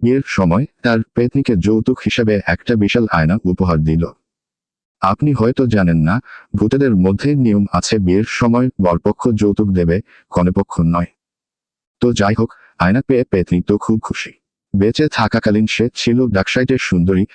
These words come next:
দেমাকে মাটিতে পা পড়ত না তার। কিন্তু অনেকক্ষণ আয়নায় নিজের চেহারা দেখে তার কেমন সন্দেহ হলো। সে তার হবু বরকে বলল, "আমাকে দেখতে কি হয়ে গেছে? চলগুলো যেন গর্তে ঢোকা,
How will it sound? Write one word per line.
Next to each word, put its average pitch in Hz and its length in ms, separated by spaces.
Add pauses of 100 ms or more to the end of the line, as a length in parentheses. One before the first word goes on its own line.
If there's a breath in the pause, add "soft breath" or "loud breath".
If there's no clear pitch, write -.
(180 soft breath)
দেমাকে 95 360
মাটিতে 101 440
পা 117 200
পড়ত 87 260
না 95 200
তার। 78 180 (800)
কিন্তু 139 400
অনেকক্ষণ 104 520
আয়নায় 92 440
নিজের 92 260 (120)
চেহারা 107 320
দেখে 98 280
তার 123 220 (100)
কেমন 87 300
সন্দেহ 107 400
হলো। 82 320 (400)
সে 135 240
তার 127 280
হবু 123 200
বরকে 110 340
বলল, 85 300 (420 loud breath)
"আমাকে 110 320
দেখতে 95 420
কি 110 200
হয়ে 82 120
গেছে? - 280 (420)
চলগুলো 147 520
যেন 95 300
গর্তে 90 340
ঢোকা, 87 320